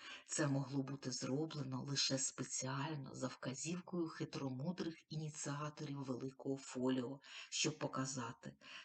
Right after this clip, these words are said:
там, за незвичайним портретом маскою, не одна людина. Які б суперечки не складалися навколо Шекспіра,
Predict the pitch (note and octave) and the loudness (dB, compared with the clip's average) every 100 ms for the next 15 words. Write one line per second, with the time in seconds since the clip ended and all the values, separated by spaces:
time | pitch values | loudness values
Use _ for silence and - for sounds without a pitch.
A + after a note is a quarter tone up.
0 | - - C3 F#3 G3 F#3+ - C3 C#3 C3 | -6 0 6 6 6 2 0 0 0 0
1 | B2+ C3 - D#3 G3+ G#3 G3 G3 F3+ - | -2 0 2 6 10 10 10 6 0 -2
2 | - D#3+ E3 E3 D#3+ D3+ D3+ D#3+ - - | -2 0 0 2 2 2 0 0 -2 -2
3 | D#3 C#3+ D3 - - - - C#3+ C#3 C3 | -2 -2 -4 -10 -20 -14 -4 0 2 0
4 | C3 B2 - - B2+ - - - - - | -4 -8 -8 -10 -14 -14 -14 -14 -16 -20
5 | _ - _ _ _ _ _ _ - - | _ -20 _ _ _ _ _ _ -20 -14
6 | - - - - - - D3+ - C4 - | -12 -12 -10 -12 -12 -6 -4 8 8 8
7 | - G3 E3+ D3+ D3+ D#4+ - - C3+ C3 | 4 4 6 8 8 6 4 0 0 0
8 | - C3+ B2+ D#3 G3+ F#3+ - E3 E3 - | 0 -2 0 2 2 2 0 -2 -4 -4
9 | C3 C#3+ C#3+ - C#3 - - B2+ C#3 C3 | -2 0 2 0 -2 -6 -6 -6 -4 -4
10 | C3+ | -6